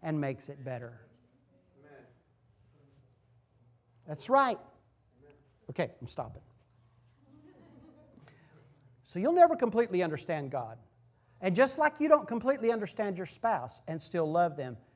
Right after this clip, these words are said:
Speaker 1: it's possible for you to not completely understand God and still love Him.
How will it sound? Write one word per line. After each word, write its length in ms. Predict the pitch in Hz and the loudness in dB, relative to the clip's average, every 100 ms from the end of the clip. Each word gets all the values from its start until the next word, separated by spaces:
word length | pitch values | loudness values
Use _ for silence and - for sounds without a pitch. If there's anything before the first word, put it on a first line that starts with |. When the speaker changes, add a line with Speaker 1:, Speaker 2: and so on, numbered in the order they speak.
| _ | _
Speaker 1:
it's 180 | 170 156 | -12 -12
possible 640 | - - 196 185 147 127 117 _ _ - | -6 -2 -2 -2 -10 -12 -18 _ _ -10
for 180 | 185 | -6
you 220 | 170 160 160 | -4 -4 -4
to 120 | 151 | -6
not 360 | 139 165 233 | -4 -2 -2
completely 480 | - 226 202 202 175 170 | -6 -8 -8 -8 -12 -12
understand 540 | 165 165 - 147 147 | -12 -10 -8 -8 -6
God 240 | 139 113 120 _ _ _ | -8 -8 -14 _ _ _
and 160 | 156 156 | -10 -8
still 320 | - 143 127 | -8 -6 -6
love 160 | 117 104 - _ _ | -8 -14 -20 _ _
Him. 140 | 139 | -12